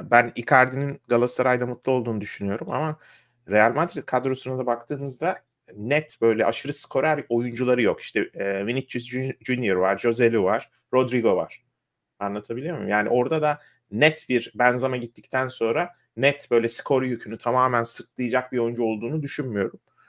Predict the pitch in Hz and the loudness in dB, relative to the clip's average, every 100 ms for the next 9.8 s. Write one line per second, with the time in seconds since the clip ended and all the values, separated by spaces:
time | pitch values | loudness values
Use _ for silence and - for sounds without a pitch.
0 | _ _ _ _ - 107 107 117 107 - | _ _ _ _ -2 0 0 -2 -2 4
1 | 139 139 135 131 143 139 _ _ - 104 | 4 4 0 2 2 0 _ _ -20 0
2 | 110 98 101 95 95 110 117 123 139 95 | 2 4 0 -2 0 -2 0 -2 -2 -4
3 | 131 151 123 110 104 - 98 90 87 85 | -2 -2 -2 -4 -4 -2 -2 0 -2 -2
4 | 151 254 - _ _ - _ - - - | -4 -8 -12 _ _ -20 _ -2 2 2
5 | 175 190 185 170 135 147 190 202 _ _ | 2 2 0 0 -2 0 0 0 _ _
6 | - 143 135 131 143 - 165 165 - 143 | -2 -2 -2 -4 -4 6 8 8 4 0
7 | 135 127 131 127 120 120 - 156 147 123 | 0 -2 0 2 4 2 2 2 2 2
8 | 120 180 _ _ 110 107 101 104 - - | -2 -4 _ _ -6 -4 -4 -4 -6 4
9 | 135 117 131 160 - 131 135 131 | 6 6 2 -4 -2 -2 -2 -6